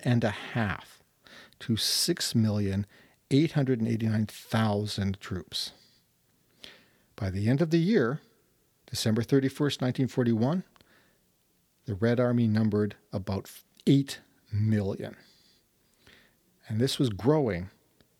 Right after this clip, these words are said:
as the Germans were losing men. In fact, the Soviet armies have doubled in size.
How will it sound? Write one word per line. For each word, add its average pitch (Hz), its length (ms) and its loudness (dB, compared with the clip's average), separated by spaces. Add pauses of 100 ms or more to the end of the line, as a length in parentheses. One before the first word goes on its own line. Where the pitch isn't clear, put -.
(180)
as 127 460 0
the 120 140 0
Germans 101 580 0 (840)
were 101 300 -2
losing 101 580 -2
men. 78 280 -6 (1160)
In 101 80 -4
fact, 113 380 0
the 113 80 -2
Soviet 139 560 2
armies 107 540 -2 (560)
have 98 420 -4
doubled 113 460 2
in 101 180 -4
size. - 580 -10